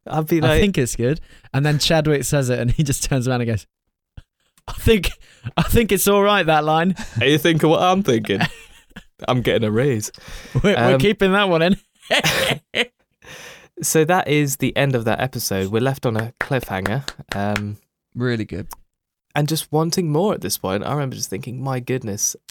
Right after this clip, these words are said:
Speaker 1: I need to know what's gonna happen."
Speaker 2: Ah, but
Speaker 3: Yeah.
Speaker 2: I, I was wanting more of a certain, say, sixty percent of this whole storyline and plot, and wanting nothing to do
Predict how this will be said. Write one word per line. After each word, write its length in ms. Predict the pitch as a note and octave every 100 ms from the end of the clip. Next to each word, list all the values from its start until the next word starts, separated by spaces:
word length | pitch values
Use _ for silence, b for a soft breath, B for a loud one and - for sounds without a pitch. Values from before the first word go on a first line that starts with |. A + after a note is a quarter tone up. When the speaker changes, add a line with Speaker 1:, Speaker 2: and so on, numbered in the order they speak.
| -
Speaker 1:
I 140 | A#2
need 400 | A2+ A#2 A#2+ A2+ -
to 120 | A2
know 200 | A2 G#2+
what's 360 | G#2+ G#2+ -
gonna 160 | A2 G#2
happen." 400 | A2 G#2+ G#2 G#2
Speaker 2:
Ah, 200 | B2 F2+ - _ _ -
but 180 | B2+ -
Speaker 3:
Yeah. 340 | G3+ G#3+ G#3+ G3+
Speaker 2:
I, 160 | B2 - _ _ _ -
I 140 | D#3
was 180 | E3 C#3+
wanting 420 | D#3+ E3+ - D3
more 340 | C3+ C3 B2 - A2
of 340 | A2+ G#2 - _ _ _ _ _ _ _
a 80 | A2
certain, 400 | - B2 A2 G#2
say, 380 | - G#2+ F#2+ F#2+
sixty 480 | - - G#2 - G#2
percent 400 | F#2 - F#2+ E2+
of 120 | F#2
this 380 | E2 - - - _ _ _ _ _ _ _ _ _
whole 160 | - F#2
storyline 720 | - - G2 F#2+ F2 D#2+ E2
and 100 | D2
plot, 340 | - F#2 B1 _ _ _ _ _ F2
and 220 | E2+ F2
wanting 560 | F#2 G2 F2+ F2+ F2 -
nothing 540 | F2 F2+ G2 G#2 - G2+
to 140 | -
do 400 | F#2 F#2+ D#2+ D#2+